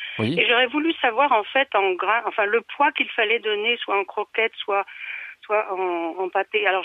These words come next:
Speaker 2: je donne deux fois par jour, mais quand ils réclament, et ils
Speaker 1: Mmh.
Speaker 2: réclament souvent,
Speaker 1: Mmh.
Speaker 2: et ils ont toujours de la nourriture à disposition, mais il y en a
Speaker 1: Mmh.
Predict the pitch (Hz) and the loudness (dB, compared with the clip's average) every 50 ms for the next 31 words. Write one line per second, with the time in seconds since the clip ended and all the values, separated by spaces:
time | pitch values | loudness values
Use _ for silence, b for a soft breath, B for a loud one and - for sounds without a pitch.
0 | - 226 208 208 254 262 247 214 202 220 220 - - - 220 202 - 208 196 - | -2 -4 0 0 0 0 0 -2 -4 -6 -6 -4 -2 -2 -2 0 -2 -4 -4 -4
1 | - 277 320 320 277 247 233 - 233 220 220 - 247 226 196 208 196 - - 233 | -2 0 2 2 2 2 2 0 -2 -2 -2 -2 -2 -2 -2 -2 -4 -2 0 0
2 | 247 294 320 277 226 196 196 196 185 185 - 220 190 185 349 - - 180 - 226 | 2 2 2 0 0 0 2 2 0 -2 -2 -2 -4 -4 -6 -8 -12 -8 -4 -2
3 | 277 302 B B B B B 98 B 110 B - 208 202 196 190 208 202 190 208 | -2 -2 B B B B B -8 B -10 B -6 -4 -4 -2 -2 -4 -6 -6 -4
4 | 208 233 220 208 196 185 185 185 185 185 190 202 - - 202 175 185 175 170 170 | -4 -4 -2 -2 -2 -4 -4 -4 -4 -4 -4 -4 -6 -8 -8 -4 -2 -2 -2 -2
5 | 180 180 170 - - 175 170 180 - - - 285 311 339 302 254 220 202 202 202 | -4 -8 -10 -10 -12 -12 -12 -12 -14 -4 -2 0 0 2 0 0 -2 0 -2 -2
6 | 208 | -2